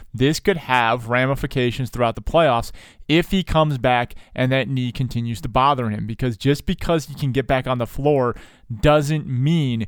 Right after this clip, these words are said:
he will be one hundred percent recovered from the surgery. So, uh, yeah, this is a significant issue, and I think it does impact their ability to re-, repeat as champions.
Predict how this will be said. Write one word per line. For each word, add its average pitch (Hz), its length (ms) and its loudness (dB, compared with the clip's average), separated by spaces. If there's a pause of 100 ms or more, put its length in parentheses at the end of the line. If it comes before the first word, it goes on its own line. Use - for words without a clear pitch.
(160)
he - 140 0
will 131 160 0
be 127 160 0
one 123 280 0
hundred 127 260 -2
percent 120 280 -4
recovered 117 420 -4
from 113 160 -4
the 107 80 -6
surgery. 110 480 -2
So, 117 380 0 (340)
uh, 113 260 2
yeah, 135 400 2
this 127 220 -2
is 127 100 -4
a 120 60 -4
significant 131 600 -2
issue, 185 340 0 (100)
and 113 160 -2
I 113 100 0
think 120 260 -4
it 113 240 -6
does 131 320 2
impact 123 540 0
their 120 160 0
ability 113 480 -2
to 104 100 -6
re-, 110 200 -6
repeat 117 380 -4
as 104 160 -6
champions. - 560 -10